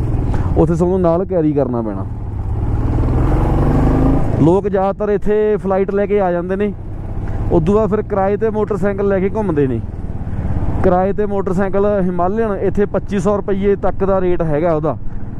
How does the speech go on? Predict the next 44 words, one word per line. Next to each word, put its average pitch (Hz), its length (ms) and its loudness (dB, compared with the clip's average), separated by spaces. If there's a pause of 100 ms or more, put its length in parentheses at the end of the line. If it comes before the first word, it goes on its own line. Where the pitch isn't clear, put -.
(260)
ਪੱਚੀ 196 280 0
ਸੌ, 185 240 2
ਅਠਾਈ 175 280 -2
ਸੌ, 165 240 0
ਤੋੜ 185 280 0
ਤੂੜ 185 220 0
ਕੇ 185 260 2
ਬਾਈ 175 300 0
ਸੌ, 180 200 -2
ਤੇਈ 180 200 2
ਸੌ 180 140 0
ਤੱਕ 180 260 -2
ਸ਼ਾਇਦ 175 240 0
ਬਣ 160 220 0
ਜਾਂਦਾ 151 280 0
ਹੋਵੇ, 147 240 0 (720)
ਕਿਉਂਕਿ 165 240 2
ਜਿੱਥੇ 190 240 2
ਅਸੀਂ 185 140 -2
ਮੋਟਰਸਾਈਕਲ 185 460 0
ਦਾ 185 80 0
ਕੰਮ 180 220 -2
ਕਰਾ 180 200 0
ਰਹੇ 170 220 0
ਸੀ, 196 180 -4
ਉੱਥੇ 185 300 0
ਮੁੰਡੇ 175 280 2
ਹਿਮਾਲਯਨ 175 440 -2
ਰੈਂਟ 170 300 -2
'ਤੇ 180 140 0
ਲੈਣ 160 200 0
ਆਏ 110 140 -2
ਸੀ। 101 140 -6 (1300)
ਠੀਕ 165 140 4
ਆ, 208 60 4
ਜ਼ਿਆਦਾਤਰ 185 520 0
ਲੋਕਾਂ 202 300 0
ਕੋਲ 208 140 -2
ਨੱਬੇ 190 240 0
ਪਰਸੈਂਟ 196 360 -2
ਤੇ 208 160 0
ਹਿਮਾਲਯਨ 190 460 0
ਹੀ 214 160 -2
ਆ, 123 100 -2